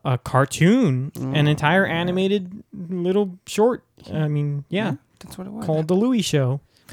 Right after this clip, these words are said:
Speaker 2: Mm-hmm.
Speaker 1: Um, it was made by me and me alone, uh, when I was a child and when I was an adult. <laughs> So, so if you already watched the video, you know what, you know what that means. Yes, so I,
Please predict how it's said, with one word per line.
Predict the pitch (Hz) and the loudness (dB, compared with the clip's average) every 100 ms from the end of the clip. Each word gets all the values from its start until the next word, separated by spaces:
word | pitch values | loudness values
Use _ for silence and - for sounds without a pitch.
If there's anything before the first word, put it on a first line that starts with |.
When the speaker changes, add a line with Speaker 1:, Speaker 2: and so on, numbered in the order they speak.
| - | -14
Speaker 2:
Mm-hmm. | 147 127 202 190 127 - | -12 -12 -16 -16 -16 -2
Speaker 1:
Um, | 143 143 135 143 160 _ - - _ | 2 2 2 -2 -10 _ -20 -20 _
it | 147 139 | -6 -4
was | 135 | -2
made | 135 165 | 0 0
by | 160 185 | 0 -2
me | 175 127 110 117 - | 0 2 2 -2 -4
and | 147 139 | -2 0
me | 135 131 | 2 2
alone, | 120 113 110 113 135 - _ | 2 2 2 0 -4 -10 _
uh, | 143 117 117 117 156 _ - | 2 4 2 0 -6 _ -2
when | 143 | 2
I | 123 | 4
was | 120 | 4
a | 123 | 2
child | - 147 160 123 139 - | 0 0 2 2 0 -2
and | 139 151 143 135 - | -2 0 -2 -6 -4
when | 139 | 0
I | 123 | 0
was | 127 | 2
an | 135 | 2
adult. | 135 135 - | 2 0 0
<laughs> | - - | -2 -2
So, | - 185 - 202 - _ - _ - 320 294 269 240 | 2 2 2 -2 -8 _ -20 _ -2 -2 -4 -10 -12
so | - 175 175 170 | 2 6 6 6
if | 190 | 2
you | 190 | 6
already | 240 220 | 8 8
watched | 185 180 | 8 6
the | |
video, | 165 165 | 6 10
you | 156 151 | 10 10
know | 147 | 8
what, | 143 139 - | 8 6 0
you | 151 | 0
know | 143 | 2
what | 135 | 2
that | 131 | 2
means. | 165 185 170 - _ - | 4 2 2 -4 _ -4
Yes, | 156 151 - | 2 2 0
so | - 156 135 - | -2 2 2 2
I, | 143 139 139 | 2 2 2